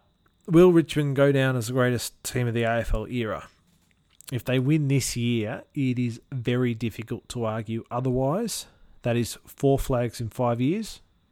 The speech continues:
three in a row as part of that. I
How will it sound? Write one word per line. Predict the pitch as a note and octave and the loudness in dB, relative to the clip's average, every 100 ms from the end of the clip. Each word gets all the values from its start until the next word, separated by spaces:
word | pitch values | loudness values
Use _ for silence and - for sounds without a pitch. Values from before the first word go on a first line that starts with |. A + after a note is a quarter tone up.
| _ _ | _ _
three | - D3 D3 | -4 2 2
in | B2 | 4
a | |
row | A2+ C#3 G3+ | 2 0 0
as | C#3 - | -6 -8
part | B2+ B2+ | -4 -2
of | B2+ | 0
that. | E3+ - _ _ _ - _ _ _ _ _ _ _ - | -2 -4 _ _ _ -20 _ _ _ _ _ _ _ -2
I | B2 B2 A#2+ A#2 | 0 2 0 -4